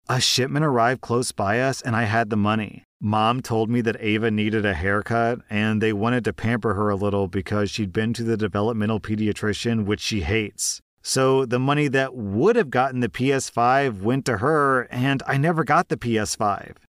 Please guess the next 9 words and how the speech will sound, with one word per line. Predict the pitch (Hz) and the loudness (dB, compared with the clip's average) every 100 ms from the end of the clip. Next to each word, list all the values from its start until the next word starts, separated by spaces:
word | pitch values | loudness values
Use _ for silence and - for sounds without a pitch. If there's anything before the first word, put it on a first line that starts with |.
| - | -6
Instead, | 92 104 - - 101 101 110 107 - | -2 0 0 0 0 2 2 -2 -4
I | 110 | -2
got | 104 110 | 0 0
some | - 110 104 | 0 -4 -4
clothes | - 107 107 120 123 98 | -4 0 2 2 2 -2
and | - 117 104 | -4 -2 -2
food | - - 113 107 | -2 0 2 0
for | - 107 | 0 -4
Christmas. | - - 104 110 98 - - | -2 -2 -2 -4 -8 -10 -12